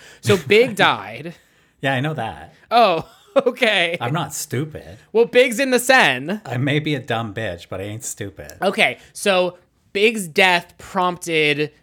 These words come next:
Speaker 1: more communication between Carrie and Samantha, which led to an off-camera meetup with them after, in, in the season finale of season one.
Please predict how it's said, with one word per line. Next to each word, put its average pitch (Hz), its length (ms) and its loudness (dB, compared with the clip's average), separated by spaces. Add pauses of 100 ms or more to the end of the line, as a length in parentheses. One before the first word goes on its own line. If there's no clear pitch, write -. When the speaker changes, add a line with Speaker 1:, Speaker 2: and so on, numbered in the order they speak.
(160)
Speaker 1:
more 170 400 2
communication 156 800 -2
between 131 320 -6
Carrie 135 320 -2
and 127 100 -2
Samantha, 165 800 0 (300)
which 170 240 0
led 175 360 2
to 180 140 -2
an 165 80 0 (100)
off-camera 170 720 2
meetup 156 340 0
with 143 120 -8
them 131 420 0 (540)
after, 156 460 0
in, 165 240 -2
in 160 160 -6
the 165 100 -4
season 170 320 -2
finale 143 400 0
of 123 100 -2
season 117 280 -6
one. - 360 -14